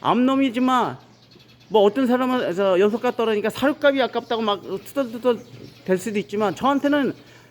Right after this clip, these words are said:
요 날짜, 시간 지나는 게 있죠? 다 돈이에요, 돈. 돈으로 떠-,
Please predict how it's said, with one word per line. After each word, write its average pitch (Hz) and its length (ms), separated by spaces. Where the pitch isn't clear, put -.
요 294 320
날짜, 220 380
시간 311 300
지나는 262 320
게 262 80
있죠? 254 360
다 - 320
돈이에요, 294 420
돈. 233 260
돈으로 285 420
떠-, - 180